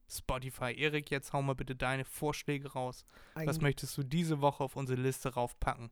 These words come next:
Speaker 2: Eigentlich wollte ich nur einen Song draufsetzen, aber jetzt, wo ich drüber nachgedacht habe, ich werde auch noch mal zwei Songs draufsetzen, sind beide von dem gleichen Interpreten. Das ist einmal, äh, Tamada und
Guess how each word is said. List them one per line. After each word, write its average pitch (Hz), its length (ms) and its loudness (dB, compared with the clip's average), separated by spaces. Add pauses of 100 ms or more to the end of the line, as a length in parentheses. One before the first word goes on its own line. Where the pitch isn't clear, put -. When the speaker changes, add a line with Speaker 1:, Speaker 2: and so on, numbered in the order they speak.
(200)
Speaker 2:
Eigentlich 139 600 2
wollte 131 240 0
ich 120 80 -4
nur 110 140 4
einen 156 180 0
Song 160 280 0
draufsetzen, 143 680 -2
aber 120 220 0
jetzt, 123 260 -4
wo 139 80 2
ich 120 60 -2
drüber 123 240 2
nachgedacht 120 500 0
habe, 104 160 -2
ich 98 120 -8
werde - 180 -6
auch - 300 -4
noch 143 120 0
mal 143 180 0
zwei - 340 -4
Songs 135 360 -2
draufsetzen, 127 580 -2
sind 113 220 2
beide 131 320 2
von 127 140 -2
dem 120 140 2
gleichen 113 360 0
Interpreten. 147 720 0 (380)
Das 170 160 -2
ist 113 200 -4
einmal, 117 1160 0
äh, 67 80 -10 (160)
Tamada 127 720 4 (1040)
und 139 300 0